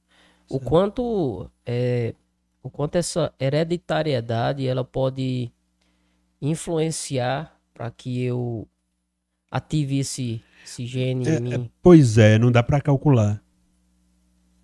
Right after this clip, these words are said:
Speaker 2: Né? Então, assim, é, seria,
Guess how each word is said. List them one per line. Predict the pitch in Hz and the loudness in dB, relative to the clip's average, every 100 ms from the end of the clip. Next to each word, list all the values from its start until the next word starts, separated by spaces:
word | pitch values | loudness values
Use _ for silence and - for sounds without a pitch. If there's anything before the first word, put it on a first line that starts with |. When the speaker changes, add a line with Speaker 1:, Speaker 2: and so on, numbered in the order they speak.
| _ _ _ | _ _ _
Speaker 2:
Né? | 123 117 131 - _ _ | -4 -4 -4 -12 _ _
Então, | 131 | 0
assim, | 131 - 123 110 117 - | 0 2 2 2 -2 0
é, | 123 123 117 - - - - | 4 4 2 -4 -20 -20 0
seria, | 143 135 143 | 8 10 10